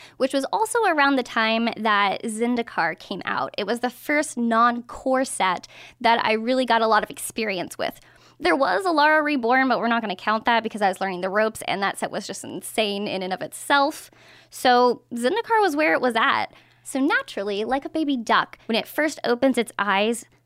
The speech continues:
and gazes upon the bright and wonderful and beautiful world and imprints on the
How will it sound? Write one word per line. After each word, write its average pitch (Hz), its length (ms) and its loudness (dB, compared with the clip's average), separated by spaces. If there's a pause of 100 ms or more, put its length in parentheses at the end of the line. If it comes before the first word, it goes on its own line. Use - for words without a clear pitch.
(260)
and 220 140 -2
gazes 226 320 -2
upon 240 260 -4
the 226 80 -2
bright 226 480 -4 (100)
and 226 200 -4
wonderful 226 440 -4
and 220 220 -6
beautiful 233 400 -4
world 220 420 -2
and 240 220 -2
imprints 240 560 -2
on 226 80 -6
the 226 100 -8